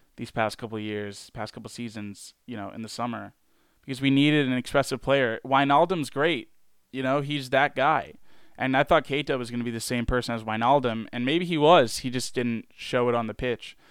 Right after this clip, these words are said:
So we need somebody like that. And Oxlade-Chamberlain, he's a workhorse,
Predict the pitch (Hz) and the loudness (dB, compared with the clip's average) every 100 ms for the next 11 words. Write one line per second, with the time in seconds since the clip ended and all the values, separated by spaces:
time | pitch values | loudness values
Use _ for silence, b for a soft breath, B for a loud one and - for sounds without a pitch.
0 | b b b _ - 143 143 156 160 156 | b b b _ -6 -6 -6 -8 -8 -10
1 | 151 139 127 131 - - 196 214 214 185 | -8 -8 0 0 2 8 10 10 8 6
2 | 196 202 160 127 120 143 160 135 - 135 | 4 6 6 6 2 -2 -4 -4 0 0
3 | 123 147 180 - 127 117 - | 2 2 2 2 2 2 -2